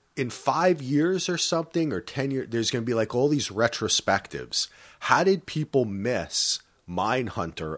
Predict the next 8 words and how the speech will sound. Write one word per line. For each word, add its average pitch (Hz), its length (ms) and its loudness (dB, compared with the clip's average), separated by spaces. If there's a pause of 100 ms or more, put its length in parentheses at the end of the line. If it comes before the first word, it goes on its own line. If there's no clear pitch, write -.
amongst 92 600 -4
all, 107 420 0
and 104 460 -4
it's - 200 -4
like 117 320 -4
all 117 180 0
the 123 120 -4
streaming, 113 760 -4